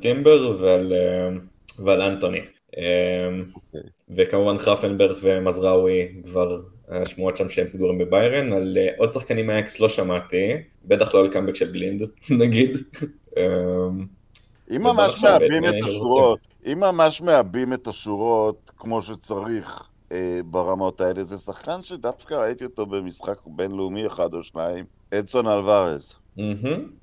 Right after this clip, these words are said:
Speaker 2: הוא, הוא יכול להיות לדעתך מעניין לאנגליה? הוא, הוא קשר דפנסיבי מקסיקני.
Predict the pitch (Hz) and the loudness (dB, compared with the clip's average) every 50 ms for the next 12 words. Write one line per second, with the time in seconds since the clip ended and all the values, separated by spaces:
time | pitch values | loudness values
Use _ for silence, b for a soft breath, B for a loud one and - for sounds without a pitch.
0 | _ - - 107 101 - - - 127 131 147 151 156 151 147 135 117 - 143 110 | _ -14 -12 -12 -12 -12 -10 -8 -6 -4 -2 -2 -2 0 0 0 -2 -2 0 0
1 | 120 139 160 190 202 202 196 208 196 208 196 196 196 143 180 190 190 190 190 190 | 2 2 2 -2 -4 -6 -6 -4 -2 -2 -2 -2 -2 -2 -2 -2 -2 -2 -4 -4
2 | 190 202 196 196 196 190 190 190 190 185 175 185 175 156 127 127 117 107 120 117 | -4 -6 -6 -4 0 0 0 0 0 -2 -4 -2 0 0 0 0 -2 -6 -10 -8
3 | - 127 120 - 147 143 143 131 143 123 - 131 123 - - 131 135 120 123 127 | -8 -8 -2 2 2 2 4 2 0 -4 -4 -6 -8 -8 -8 -8 -8 -6 -6 -6
4 | 120 113 113 - - - 110 104 - 113 107 101 85 73 | -6 -6 -8 -8 -10 -12 -10 -4 0 0 0 0 0 -4